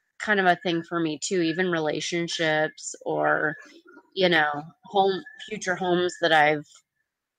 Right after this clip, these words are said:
never even seen the inside of. I'll have dreams about it, and then it, and I end up living there. So anyways, that's cool. Um,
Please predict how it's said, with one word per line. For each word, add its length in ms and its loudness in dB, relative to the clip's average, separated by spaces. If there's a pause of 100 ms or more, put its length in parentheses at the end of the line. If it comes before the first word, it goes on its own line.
never 760 4
even 440 2
seen 300 0
the 100 0
inside 560 2
of. 300 6 (380)
I'll 100 4
have 160 4
dreams 340 0
about 300 4
it, 220 6
and 100 2
then 500 0 (840)
it, 260 0 (560)
and 300 2
I 120 4
end 140 2
up 120 -10
living 280 -8
there. 240 -6 (360)
So 160 4
anyways, 440 4
that's 400 4 (400)
cool. 600 2
Um, 580 0